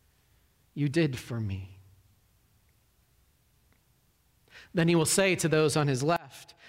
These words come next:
'Depart from me, you who are cursed, into the eternal fire prepared for the devil and his angels.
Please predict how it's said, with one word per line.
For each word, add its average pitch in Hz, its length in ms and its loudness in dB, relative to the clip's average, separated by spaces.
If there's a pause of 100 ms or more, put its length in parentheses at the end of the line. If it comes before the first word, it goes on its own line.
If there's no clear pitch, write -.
(120)
'Depart 214 460 -4
from 196 160 -8
me, 175 160 -4
you 180 320 -6
who 175 220 -6
are 151 200 -6
cursed, 170 560 -10 (220)
into 196 200 -4
the 196 120 -2
eternal 226 380 -4
fire 185 360 -6
prepared 190 580 -8 (280)
for - 120 -8
the 180 100 -2
devil 175 400 2
and 165 120 2
his 165 140 2
angels. 156 640 0